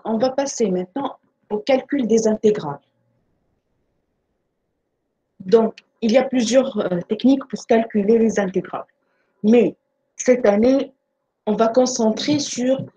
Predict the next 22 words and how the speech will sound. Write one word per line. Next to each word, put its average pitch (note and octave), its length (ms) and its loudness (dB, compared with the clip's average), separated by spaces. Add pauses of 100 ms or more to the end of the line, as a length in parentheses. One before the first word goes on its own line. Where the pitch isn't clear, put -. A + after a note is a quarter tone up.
(260)
deux C4+ 180 -2
techniques. F#3 500 -4 (800)
اللي B3+ 160 2
هما A3+ 520 0
la A3 120 4
technique A3+ 540 0 (800)
d'intégration F#3 680 2
par - 240 -8
partie F4 460 -4 (460)
et A#3 120 0
la C4 140 2
technique D4 460 4
de C#4+ 80 0
changement C4+ 460 2
de G3+ 100 -2
variable. G3+ 460 2 (2750)
Donc, F#3+ 340 2 (200)
on C4+ 180 2
commence C4+ 500 4
par B3+ 240 4
l'exemple B3+ 600 2
un. D#3+ 180 -4